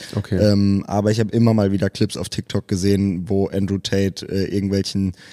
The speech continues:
Speaker 2: Mädels bei Insta geschrieben hat und,
Speaker 1: Immer mit
Speaker 2: äh,
Speaker 1: dieser Rose.
Speaker 2: Ja, genau,
Speaker 1: Ja, ja.
Speaker 2: immer, immer irgend-, irgendeine, irgendwas geschrieben hat, „Come to Europe“, keine Ahnung.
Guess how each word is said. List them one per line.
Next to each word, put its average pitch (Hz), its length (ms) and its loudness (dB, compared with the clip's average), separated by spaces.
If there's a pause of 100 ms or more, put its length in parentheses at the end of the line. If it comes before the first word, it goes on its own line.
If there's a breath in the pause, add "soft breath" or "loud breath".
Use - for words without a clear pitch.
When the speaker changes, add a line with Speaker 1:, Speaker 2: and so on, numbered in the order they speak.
(240 loud breath)
Speaker 2:
Mädels 120 640 2
bei 123 160 2
Insta 123 380 2
geschrieben 117 420 -4
hat 143 200 -2
und, 113 360 -2
Speaker 1:
Immer 151 160 4
mit 135 120 2
Speaker 2:
äh, - 20 -2
Speaker 1:
dieser 123 200 2
Rose. 107 520 2
Speaker 2:
Ja, 131 300 2
genau, 123 180 2 (140)
Speaker 1:
Ja, 135 60 0
ja. - 40 0
Speaker 2:
immer, 135 260 2
immer 139 360 2
irgend-, 147 480 2
irgendeine, 135 720 2
irgendwas 131 400 0
geschrieben 127 420 -2
hat, 123 180 2 (240 loud breath)
„Come 123 200 0
to 117 160 -4
Europe“, 120 560 2
keine 113 320 0
Ahnung. 117 320 0